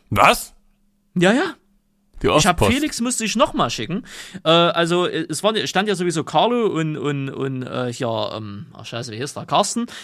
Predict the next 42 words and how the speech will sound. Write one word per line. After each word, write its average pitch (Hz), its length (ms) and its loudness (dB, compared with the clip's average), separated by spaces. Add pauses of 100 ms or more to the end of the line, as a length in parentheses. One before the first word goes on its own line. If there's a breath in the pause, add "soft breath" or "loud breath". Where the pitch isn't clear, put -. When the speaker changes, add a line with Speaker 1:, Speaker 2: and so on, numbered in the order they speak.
Speaker 2:
Die 143 80 -4
standen 190 200 2
ja 143 100 2
eh 196 120 -2
noch 156 160 2
aus. 151 320 0 (300 loud breath)
Und 170 320 2
als 170 240 0
mir 131 160 0
Werner 220 260 4
dann 139 200 0
einen 135 80 -4
Brief, 233 260 -6 (100)
äh, 143 80 -4
ein 135 140 -2
Foto 254 240 -2
geschickt 147 320 -4
hat, 147 100 -2
dass 131 80 -4
seine 160 240 2
Karte 151 240 -2
auch 123 160 -4
in 156 80 -10
Österreich 175 420 0
angekommen 131 460 -4
ist 214 160 -4
und 135 140 -6
Felix 160 280 0
immer 247 180 -2
noch - 160 -4
keine 120 280 0
hatte, 175 260 -2 (440 soft breath)
war, 147 400 4
äh, 139 40 -8
war 165 220 2
ich, 185 280 -8
äh, 147 260 -4
der 135 200 -6
Dings, 226 280 -2
okay, 165 260 -2
kam 190 280 2
nicht. 117 220 -6